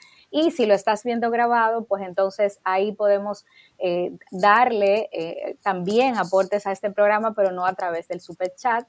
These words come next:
sino a través de el, eh, recuérdame, jefe, del botón de gracias, del botón de gracias. Entonces, ya saben, tenemos esas dos alternativas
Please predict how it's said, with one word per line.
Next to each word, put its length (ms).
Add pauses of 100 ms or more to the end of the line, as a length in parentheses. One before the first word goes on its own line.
(320)
sino 640
a 140
través 440
de 320 (360)
el, 760 (380)
eh, 260
recuérdame, 720
jefe, 360 (400)
del 160
botón 300
de 80
gracias, 540
del 160
botón 320
de 80
gracias. 540
Entonces, 600
ya 220
saben, 360
tenemos 360
esas 280
dos 200
alternativas 720